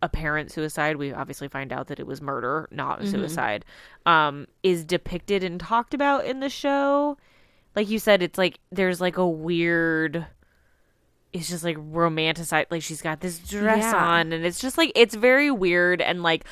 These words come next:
Speaker 1: obviously they then turn it on its head and are like, "That's not what actually happened,"
Speaker 2: Right.
Speaker 1: whatever,
Speaker 2: It's just,
Speaker 1: but,
Speaker 2: like,
Speaker 1: like,
Speaker 2: part of his psyche.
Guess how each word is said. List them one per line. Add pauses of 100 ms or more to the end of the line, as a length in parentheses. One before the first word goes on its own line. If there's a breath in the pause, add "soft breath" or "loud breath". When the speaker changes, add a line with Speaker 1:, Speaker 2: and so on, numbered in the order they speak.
(160 loud breath)
Speaker 1:
obviously
they
then
turn
it
on
its
head
and
are
like,
"That's
not
what
actually
happened,"
Speaker 2:
Right.
Speaker 1:
whatever,
Speaker 2:
It's
just,
Speaker 1:
but,
Speaker 2:
like,
Speaker 1:
like,
Speaker 2:
part
of
his
psyche.